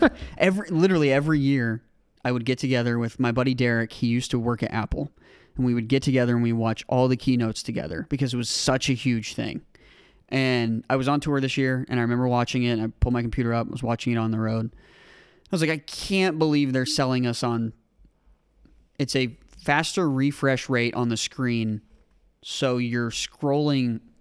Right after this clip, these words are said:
Speaker 2: is smoother." And I was like, "I'm absolutely not an Apple hater, but I'm not a diehard all things blind,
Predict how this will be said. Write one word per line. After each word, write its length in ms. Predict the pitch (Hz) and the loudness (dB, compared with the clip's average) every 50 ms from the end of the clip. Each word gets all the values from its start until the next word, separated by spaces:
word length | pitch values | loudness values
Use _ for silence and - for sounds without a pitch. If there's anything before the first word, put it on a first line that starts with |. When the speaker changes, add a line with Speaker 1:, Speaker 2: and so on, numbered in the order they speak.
| - | -8
Speaker 2:
is 180 | - 123 117 113 - | -4 -4 -2 -2 -2
smoother." 680 | - - - - 123 117 117 120 113 101 - 127 143 - _ - - - - - - | -2 -2 -2 0 0 0 0 -2 -2 -4 -6 -8 -8 -10 _ -20 -20 -20 -20 -10 -4
And 80 | 131 143 | 0 0
I 60 | 143 | 0
was 100 | 143 123 | 2 2
like, 140 | 135 127 110 - - - _ _ _ _ _ _ _ _ _ _ _ _ _ _ _ _ _ _ _ _ _ _ _ _ _ _ _ _ | 0 -2 -2 -6 -18 -20 _ _ _ _ _ _ _ _ _ _ _ _ _ _ _ _ _ _ _ _ _ _ _ _ _ _ _ _
"I'm 320 | 120 127 127 123 123 120 - | 0 2 4 4 2 2 2
absolutely 580 | - 123 123 123 - - 139 127 117 120 120 120 | 0 0 0 0 0 0 0 0 0 0 0 2
not 180 | 120 117 113 | 2 2 0
an 100 | 110 110 | 0 0
Apple 280 | 110 107 120 - 117 117 | 0 -2 -2 -2 -4 -2
hater, 360 | 120 139 160 190 226 240 247 214 _ _ _ _ _ _ _ - | 0 0 0 0 -2 -4 -4 -8 _ _ _ _ _ _ _ -8
but 100 | 117 131 | -6 -2
I'm 200 | 127 120 120 117 | -2 0 0 0
not 180 | 120 117 120 | 0 0 -2
a 40 | 120 | -2
diehard 760 | 117 113 117 113 117 117 117 117 117 113 113 110 110 110 107 - _ _ _ _ _ _ _ _ _ _ _ _ _ _ | -2 -2 0 0 0 0 0 -2 -2 -2 -2 -2 -4 -6 -8 -10 _ _ _ _ _ _ _ _ _ _ _ _ _ _
all 180 | - 120 120 | -6 -6 -6
things 300 | 113 - - 123 120 120 117 | -4 -2 0 0 0 0 -2
blind, 720 | 113 113 117 113 113 113 113 110 107 107 110 104 - - | -2 -2 0 0 2 2 2 2 0 0 -2 -4 -6 -12